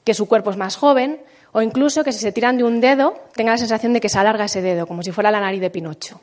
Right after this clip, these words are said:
¿vale? Y lo más importante es que hemos visto que eso tiene también influencias en su estado emocional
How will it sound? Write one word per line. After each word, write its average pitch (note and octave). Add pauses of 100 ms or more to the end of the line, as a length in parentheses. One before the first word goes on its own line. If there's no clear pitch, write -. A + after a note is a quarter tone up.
(160)
¿vale? A#3
Y G#3+
lo G3+
más A3
importante C4+
es C4
que B3
hemos A#3
visto C4 (440)
que -
eso A#3+
tiene B3
también A#3
influencias B3
en A3
su G3+
estado A3+
emocional A#3+